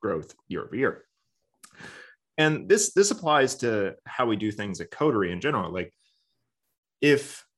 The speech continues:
if there are team members on that, that you're concerned about, people who are, um, you know, either blocking great people from being hired or creating these little,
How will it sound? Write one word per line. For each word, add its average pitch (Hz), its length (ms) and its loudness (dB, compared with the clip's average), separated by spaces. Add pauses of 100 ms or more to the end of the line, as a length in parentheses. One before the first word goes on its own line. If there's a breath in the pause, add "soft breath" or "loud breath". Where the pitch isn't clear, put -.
if 135 200 2
there 143 180 4
are 190 60 0
team 113 340 -6
members 131 300 0
on 104 320 -6 (500)
that, 64 320 -6
that 131 160 2
you're 127 100 2
concerned 110 460 -4
about, 78 320 -10 (300 loud breath)
people 120 340 0
who 107 400 -2
are, 92 560 -2 (420 loud breath)
um, - 420 -18 (500)
you - 80 -14
know, 53 100 -16 (460)
either 95 240 -2
blocking 101 500 -2
great 98 220 -4
people 95 240 -8
from 90 180 -10
being 87 220 -10
hired 120 600 0
or 107 200 0
creating 98 520 -4
these 85 200 -10
little, 82 360 -8